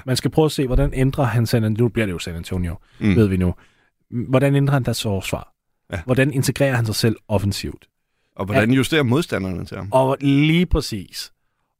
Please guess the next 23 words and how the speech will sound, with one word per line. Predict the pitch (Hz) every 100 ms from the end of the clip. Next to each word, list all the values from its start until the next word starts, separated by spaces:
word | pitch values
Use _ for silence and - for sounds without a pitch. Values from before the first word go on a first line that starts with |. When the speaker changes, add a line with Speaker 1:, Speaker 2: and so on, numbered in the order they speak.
| 147
Speaker 1:
Og, | 151
og | 147 151 156
det | - -
er | 151
jo | 151
det | 196
der |
med, | 185 160
at |
han | 170
vil | 190
gerne | 165
spille | 156 - - 147 143 156
med | 139
den | 127
der |
form | 131 139
for | 117
frihed, | - 135 131 139 -
han | -
også | 113 - 117
havde | 110 113 117 _
her | _ 123 104